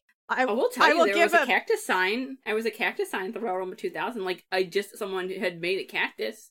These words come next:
Speaker 2: <laughs>
Speaker 1: Um, there's a lot of really bad signs. Um,
Speaker 2: Very
Speaker 1: however,
Speaker 2: bad signs, Mikey. It's the Attitude Era.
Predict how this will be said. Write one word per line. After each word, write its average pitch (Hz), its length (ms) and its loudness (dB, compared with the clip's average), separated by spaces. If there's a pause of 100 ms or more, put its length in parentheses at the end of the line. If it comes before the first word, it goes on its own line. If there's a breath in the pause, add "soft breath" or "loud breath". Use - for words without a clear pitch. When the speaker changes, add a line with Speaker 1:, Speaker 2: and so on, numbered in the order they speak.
Speaker 2:
<laughs> 233 100 -12 (640 loud breath)
Speaker 1:
Um, 247 220 4
there's 277 180 2
a 415 40 2
lot 339 220 6
of 381 100 0
really 311 220 0
bad 175 380 0
signs. 392 600 0 (100)
Um, 240 280 6
Speaker 2:
Very 190 320 4
Speaker 1:
however, 320 320 6
Speaker 2:
bad 262 320 6
signs, 185 420 -4
Mikey. 240 340 -6
It's 214 120 -4
the 196 120 -2
Attitude 220 340 -2
Era. 277 380 -2